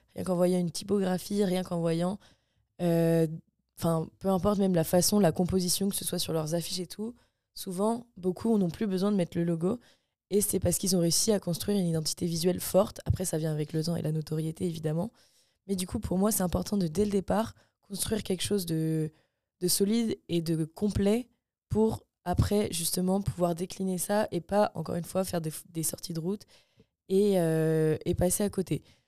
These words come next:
Donc voilà, on a le logo, les couleurs,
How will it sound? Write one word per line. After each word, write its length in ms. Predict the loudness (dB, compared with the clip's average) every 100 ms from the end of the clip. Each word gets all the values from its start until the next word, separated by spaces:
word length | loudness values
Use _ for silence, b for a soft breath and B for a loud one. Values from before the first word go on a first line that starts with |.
| _
Donc 140 | -2 2
voilà, 240 | 6 6
on 80 | 6
a 80 | 4
le 160 | 4 6
logo, 540 | 4 6 8 8 6 4
les 140 | -2
couleurs, 580 | -2 0 2 2 -2